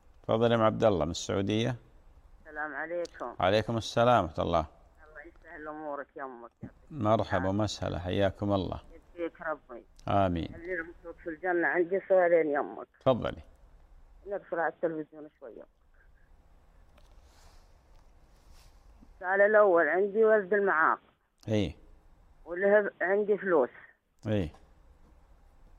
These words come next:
Speaker 2: وأعطيها، جا وقتها أظهر سناها للي يتزوجون. أعطيها أبوه الولد ولا أمه؟ هل هذا حلال له ولا لا؟
Speaker 1: يعني
Speaker 2: هذا الأول.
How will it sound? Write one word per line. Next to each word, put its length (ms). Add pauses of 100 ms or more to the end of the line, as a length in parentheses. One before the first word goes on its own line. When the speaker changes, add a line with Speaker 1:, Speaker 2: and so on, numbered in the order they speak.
(320)
Speaker 2:
وأعطيها، 960 (840)
جا 100
وقتها 580 (100)
أظهر 400
سناها 420
للي 520 (180)
يتزوجون. 640 (1300)
أعطيها 340
أبوه 300
الولد 460
ولا 300
أمه؟ 300 (800)
هل 220
هذا 300
حلال 560
له 220
ولا 300
لا؟ 160 (880)
Speaker 1:
يعني 200
Speaker 2:
هذا 80
الأول. 320